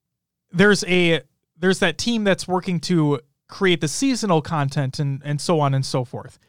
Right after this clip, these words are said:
There's nothing to say that once the seasons are done, that they can't go back and address that situation where Snakebite says it doesn't need to be fixed right now. But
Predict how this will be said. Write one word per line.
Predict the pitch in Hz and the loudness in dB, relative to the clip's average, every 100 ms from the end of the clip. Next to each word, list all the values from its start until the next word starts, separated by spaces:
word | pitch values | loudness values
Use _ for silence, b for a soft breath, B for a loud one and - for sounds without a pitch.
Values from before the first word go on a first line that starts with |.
| _ _ _ _ _ _ _ _ - | _ _ _ _ _ _ _ _ 0
There's | 220 233 | 2 2
nothing | 302 339 294 | 2 2 2
to | 202 | 0
say | - 262 247 | 2 2 4
that | 175 160 | 2 2
once | 196 233 - - _ _ _ | 0 2 0 -8 _ _ _
the | 170 185 | -4 -2
seasons | - 240 202 214 175 | -2 -2 -2 -2 0
are | 160 | 0
done, | 151 196 220 156 147 - | 2 6 6 4 0 -2
that | 175 170 160 | 0 0 -2
they | 175 | -2
can't | 151 202 196 | -2 -2 -2
go | 151 175 | 2 2
back | 151 170 175 | 4 0 0
and | 147 | -2
address | 139 170 - | 0 -2 -2
that | 160 - | -6 -6
situation | 147 170 185 175 | -6 -2 0 2
where | 160 | 0
Snakebite | - 196 - 160 | 0 -4 -2 -2
says | 170 147 | 0 -2
it | 170 | 0
doesn't | 175 165 | 0 0
need | 151 | -2
to | 143 | -2
be | 139 | 0
fixed | 170 - 147 | -2 -4 -10
right | 127 | -8
now. | 139 226 156 131 - _ _ _ _ _ _ | 0 2 2 0 -8 _ _ _ _ _ _
But | 170 277 254 156 | 0 4 4 0